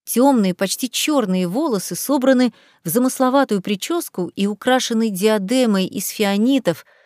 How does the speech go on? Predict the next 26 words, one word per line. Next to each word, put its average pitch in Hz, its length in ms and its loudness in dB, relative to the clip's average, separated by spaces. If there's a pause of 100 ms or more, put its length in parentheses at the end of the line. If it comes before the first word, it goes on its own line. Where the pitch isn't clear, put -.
(220)
которые 220 400 4
для 208 200 0
самой 233 380 0
Насти 240 460 -2
сияли 214 420 0
ярче 214 540 0
любых 190 420 2
бриллиантов. 220 920 -2 (760)
До 165 140 -6
самого 180 380 -2
конца 180 540 0
она 180 240 0
не 160 180 -4
верила, 185 460 0
что - 200 -10
у 170 40 -4
нее 175 260 -4
получится. 175 800 -8 (880)
На 180 140 0
эту 320 220 4
авантюру 311 720 2
Настю 285 360 0
подбила 285 460 2
лучшая 277 400 0
подруга 262 420 0
Даша, 185 480 0